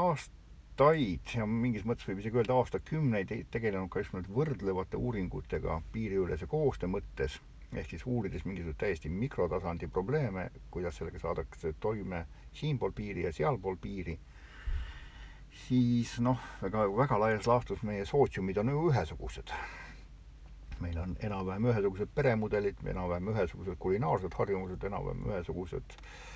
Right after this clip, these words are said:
öö, noh, ma ei tea, käitumismustrid, aga, mm,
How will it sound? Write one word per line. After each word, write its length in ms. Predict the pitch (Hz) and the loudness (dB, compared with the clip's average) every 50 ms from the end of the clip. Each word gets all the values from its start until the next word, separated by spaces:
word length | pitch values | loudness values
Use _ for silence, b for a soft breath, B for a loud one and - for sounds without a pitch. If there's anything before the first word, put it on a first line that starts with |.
| B B B B - | B B B B -6
öö, 400 | - 50 50 50 50 50 50 - - 85 | -4 -2 -2 0 0 0 -2 -2 -2 -2
noh, 80 | 80 | -4
ma 120 | 82 85 82 | -4 -4 -6
ei 40 | |
tea, 80 | 82 - - | -2 0 0
käitumismustrid, 760 | 147 147 - - 92 87 - 107 104 - - - - - - | 0 0 0 -2 -4 -2 -2 -4 -4 -4 -6 -8 -12 -10 -6
aga, 540 | - 110 117 127 120 - 101 98 95 90 82 - - B B B B B B B B B B B - - | 0 0 0 2 2 2 2 2 2 0 -2 -4 -8 B B B B B B B B B B B -14 -10
mm, 680 | - - - - - - - - - - - - - | -8 -8 -6 -6 -6 -6 -6 -6 -8 -8 -8 -10 -12